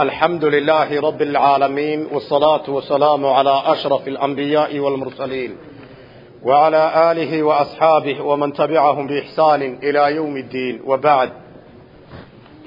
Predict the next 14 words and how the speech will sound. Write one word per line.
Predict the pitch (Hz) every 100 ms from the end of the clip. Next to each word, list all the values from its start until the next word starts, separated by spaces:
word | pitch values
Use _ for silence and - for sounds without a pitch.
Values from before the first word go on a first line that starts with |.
| - - - - - - - _ - -
فلا | 143 165 165
يدرك | 170 196 170 170 151 160 147 -
حكم | 190 190 165 147 139 143
إلا | 175 165 147 135
من | 127 123
الله. | 120 123 123 113 - - - - - _ - - - - - - - - - - 127
وعندنا | 147 143 170 156 202 196 180 156 143
أنك | 160 190 170
أكتيضا | 160 170 170 156 139 139 135 104 - - - - - - - _ _ _ _ _ - - - - 127
أن | 156 175
الحسن | 170 - 208 226 - 185 160
حسنك | - 202 214 - 175 160 143
أو | 139 - 151 151
قرحضا | 131 151 180 175 135 117 110 110 110